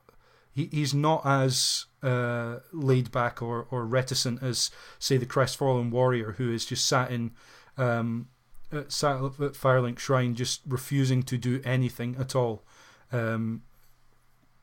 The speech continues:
in, in the hope that that means he won't go hollow. Um, but Siegmeyer does, he, he's,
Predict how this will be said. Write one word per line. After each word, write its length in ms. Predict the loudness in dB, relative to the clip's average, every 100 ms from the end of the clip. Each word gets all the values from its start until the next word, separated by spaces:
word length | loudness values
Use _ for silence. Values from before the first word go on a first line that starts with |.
| -2
in, 260 | 2 2
in 180 | 2 2
the 80 | 2
hope 320 | 2 0 0
that 180 | -6 -4
that 180 | -4 -2
means 220 | -2 -2
he 60 | -2
won't 200 | -2 -4
go 100 | -4
hollow. 360 | -4 -4 -6 -12 -20 -20 -20 _
Um, 360 | -2 0 -2 -4 -6
but 240 | -6 -4
Siegmeyer 640 | -6 -4 -2 0 0 0 2
does, 360 | 2 2 -2 -6
he, 160 | -10 -6
he's, 440 | -4 -4 -6 -14